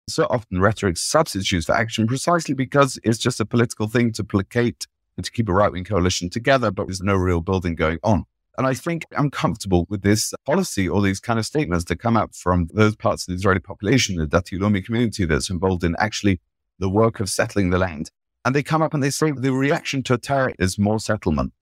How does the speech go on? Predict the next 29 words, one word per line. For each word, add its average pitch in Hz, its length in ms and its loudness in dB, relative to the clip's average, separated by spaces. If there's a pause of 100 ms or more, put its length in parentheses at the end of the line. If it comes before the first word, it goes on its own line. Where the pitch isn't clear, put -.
(380)
And 135 140 -2
so 113 80 2
I 113 40 0
get 156 180 2
it, 135 340 0
I 123 80 4
get 139 240 2
what 139 120 -2
they're 117 100 2
saying, 110 500 -2
but 113 160 0
it 120 220 0
does 120 180 4
so - 300 -2
much 170 400 0
damage 131 320 0
internationally. 117 840 0
And 110 200 -2
given 214 340 4
the 135 140 0
fact 117 340 -2 (500)
that 113 200 -2
there 120 80 0
is - 140 0
so 165 360 0
little 131 380 0
building 98 540 0 (260)
going 110 320 0
on, 110 260 0